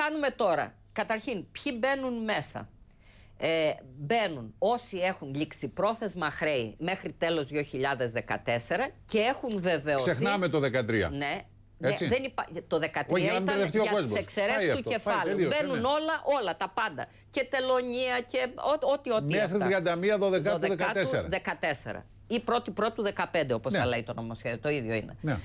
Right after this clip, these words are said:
Speaker 1: Λοιπόν, ε, και μπαίνουν με-, και βεβαιώνονται πριν την ημερομηνία που θα πάει να κάνει,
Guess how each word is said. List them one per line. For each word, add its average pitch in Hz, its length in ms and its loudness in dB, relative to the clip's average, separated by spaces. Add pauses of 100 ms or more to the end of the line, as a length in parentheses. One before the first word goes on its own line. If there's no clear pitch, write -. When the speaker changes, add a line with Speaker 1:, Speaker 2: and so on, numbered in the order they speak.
(120)
Speaker 1:
Λοιπόν, 147 480 0 (140)
ε, 156 200 4 (200)
και 269 200 0
μπαίνουν 269 480 0
με-, 240 160 -2 (140)
και 240 220 0 (100)
βεβαιώνονται 190 960 0
πριν 277 220 -4
την 233 140 -6
ημερομηνία 196 560 0
που 285 100 -14
θα 214 160 -4
πάει 262 220 -2
να 214 120 -2
κάνει, 269 500 -4